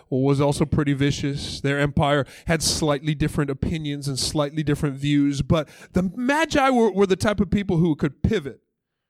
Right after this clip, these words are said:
Like, they could sense "Hey, things are shifting a little bit. Let's just pivot. We'll keep on doing the things we do, but we can adopt the political customs of the time 'cause we wanna stay in this position of power." Magi, they, like, they were, they were shrewd, you know? They were, like, great,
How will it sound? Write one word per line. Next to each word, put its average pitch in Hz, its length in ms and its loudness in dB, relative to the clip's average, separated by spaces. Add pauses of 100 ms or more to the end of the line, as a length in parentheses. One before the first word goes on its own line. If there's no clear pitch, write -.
(120)
Like, 147 200 -4 (240)
they 170 100 2
could 185 200 0
sense - 480 -2 (300)
"Hey, 190 120 4
things 208 260 0
are 185 60 -2
shifting 208 380 0
a 202 60 2
little 190 180 4
bit. 180 180 2
Let's 185 160 -4
just - 300 -4
pivot. 202 400 2 (240)
We'll 165 140 0
keep 240 260 2
on 220 200 0
doing 202 200 4
the 180 60 -6
things 202 300 0
we 190 120 2
do, 185 180 2
but 190 140 0
we 247 80 -2
can 226 160 -8
adopt 156 320 0
the 156 80 0
political 151 440 -2
customs 135 460 -4
of 139 80 0
the 131 80 -2
time 147 280 -2 (220)
'cause 175 140 2
we 196 80 8
wanna 190 240 0
stay 156 380 -2
in 151 120 -4
this - 160 0
position 135 480 -4
of 139 100 -6
power." 214 260 -2
Magi, 214 440 0
they, 220 140 0
like, 226 200 -2
they 247 80 2
were, 294 240 0 (160)
they 190 80 0
were 294 100 2
shrewd, 285 420 4 (220)
you 185 60 0
know? 233 160 4 (220)
They 247 100 8
were, 320 120 4
like, 254 260 4 (280)
great, 277 560 4